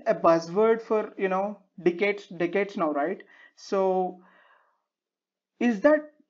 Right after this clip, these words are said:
I mean, what are, like, with this being very important, with data being very important from very small scale industries to the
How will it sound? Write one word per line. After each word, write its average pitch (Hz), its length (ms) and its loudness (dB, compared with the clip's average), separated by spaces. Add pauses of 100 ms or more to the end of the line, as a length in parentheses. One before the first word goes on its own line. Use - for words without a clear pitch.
I 240 40 0
mean, 240 300 0 (1040)
what 202 220 4
are, 294 200 6 (100)
like, - 280 -8 (320)
with 170 380 -2
this 254 260 -2
being 233 340 0
very 208 300 0
important, 196 540 0
with 175 160 -2
data 185 360 4
being 220 220 -2
very 175 240 0
important 180 420 -2
from 185 160 -2
very 175 300 2
small 190 400 2
scale 196 500 0 (100)
industries 185 600 -4
to 196 120 -6
the 175 200 -6